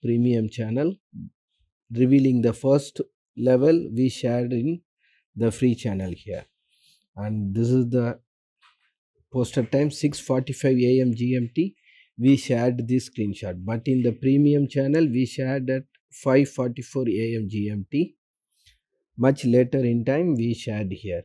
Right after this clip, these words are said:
After we made five points gain, we shared here. And, uh, overall, if you see, gold made very good profit, and U S oil already made point five point. We are waiting for much bigger profit,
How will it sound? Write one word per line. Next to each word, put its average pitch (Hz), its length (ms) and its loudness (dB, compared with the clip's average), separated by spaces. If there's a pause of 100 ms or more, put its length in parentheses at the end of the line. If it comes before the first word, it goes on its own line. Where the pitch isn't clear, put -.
(140)
After 123 300 -6
we 117 260 -2
made 143 340 2
five 120 360 -4
points 113 340 -8
gain, 135 340 -4 (480)
we 110 120 -4
shared 104 400 -6
here. 135 340 0 (1800)
And, 123 400 4
uh, 123 220 4 (1500)
overall, 160 640 6
if 135 200 -6
you 147 120 2
see, 165 540 0 (520)
gold 139 340 4
made 127 380 2 (240)
very 131 280 2
good 143 280 0
profit, 117 380 -2
and 110 140 -2
U 131 180 2
S 151 160 -2
oil 147 180 2
already 131 320 0
made 123 300 -4
point 120 260 -6
five 123 320 -6
point. 131 340 -6
We 107 180 -6
are 104 120 -4
waiting 110 340 -4
for 117 180 -4
much 107 360 -4
bigger 110 280 0
profit, 110 520 -6